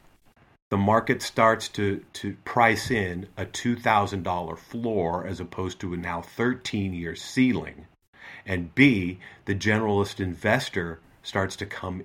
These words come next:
into not only the gold space, but comes, but starts to get into,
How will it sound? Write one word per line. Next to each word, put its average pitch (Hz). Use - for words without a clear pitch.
into 104
not 95
only 90
the 80
gold 98
space, 82
but 85
comes, 90
but 67
starts 90
to -
get 90
into, 85